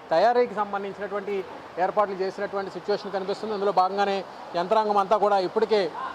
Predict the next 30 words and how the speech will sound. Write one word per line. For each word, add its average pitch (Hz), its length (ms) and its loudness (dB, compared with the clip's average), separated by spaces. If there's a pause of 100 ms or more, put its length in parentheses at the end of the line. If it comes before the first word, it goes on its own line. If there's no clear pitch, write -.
(360)
పన్నెండవ 233 380 4
తేదీ 220 240 4
వరకు 214 440 4 (1300)
దర్శనానికి 247 500 2
సంబంధించినటువంటి 214 840 0 (320)
ఏర్పాట్లు 226 360 4
జరుగుతున్నటువంటి 208 640 2
నేపథ్యంలో 202 600 2 (300)
ఈ 196 120 2
అంశానికి 220 420 2
సంబంధించినంత 202 600 0
వరకు 208 180 2
కూడా 196 340 4 (400)
లడ్డూ 185 240 2
ప్రసాదం 220 420 2
తయారీ 214 360 4
ఒక 202 180 2
సవాలుగా 208 360 4
మారింది. 208 320 4
అందులో 208 220 6
భాగంగానే 202 540 2 (240)
ఏర్పాట్లు 202 380 4
చేసింది. 208 440 2
ఎప్పటికప్పుడు 220 540 2
కూడా, 196 200 4
ఏ 196 160 2
రోజుకి 226 280 2
ఆ 196 80 6
రోజు 208 320 0 (120)
ఫ్రెష్గా 233 680 2